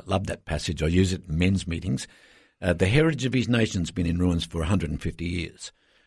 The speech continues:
And so God speaks to Nehemiah. Usually it's just one man, one lady. It's not a gang. It's not a mob. You know, really, we're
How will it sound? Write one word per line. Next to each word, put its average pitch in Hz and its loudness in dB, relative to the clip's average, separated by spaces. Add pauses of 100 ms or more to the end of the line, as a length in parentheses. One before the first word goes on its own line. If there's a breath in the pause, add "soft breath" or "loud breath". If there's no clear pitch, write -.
And 85 -6
so 98 4
God 139 2
speaks - -4
to 98 -2
Nehemiah. 104 2
Usually 113 2
it's 87 -6
just - -6
one 92 2
man, 82 0
one 82 -2
lady. 82 -2
It's 92 -6
not 90 0
a 87 -2
gang. 85 0
It's 85 -6
not 87 -2
a 87 0
mob. 80 0 (480 soft breath)
You 104 0
know, 101 4
really, 123 4
we're 104 0